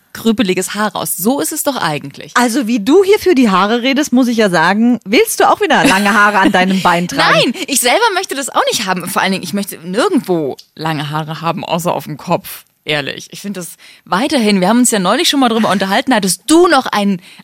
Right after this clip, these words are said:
Speaker 1: ein Haarexperiment in der Hose und hast wieder alles wachsen lassen. Und das fand ich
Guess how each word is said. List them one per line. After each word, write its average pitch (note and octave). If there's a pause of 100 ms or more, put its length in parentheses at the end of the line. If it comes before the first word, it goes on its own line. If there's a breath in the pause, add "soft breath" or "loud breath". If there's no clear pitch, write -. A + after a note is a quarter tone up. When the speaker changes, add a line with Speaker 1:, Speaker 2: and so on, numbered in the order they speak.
Speaker 1:
ein F#3
Haarexperiment F#3+
in E3
der D3+
Hose A3
und D#3+
hast F#3
wieder F#3+
alles D#3+
wachsen F#3
lassen. - (560 soft breath)
Und F#3
das D#3+
fand G3+
ich E3+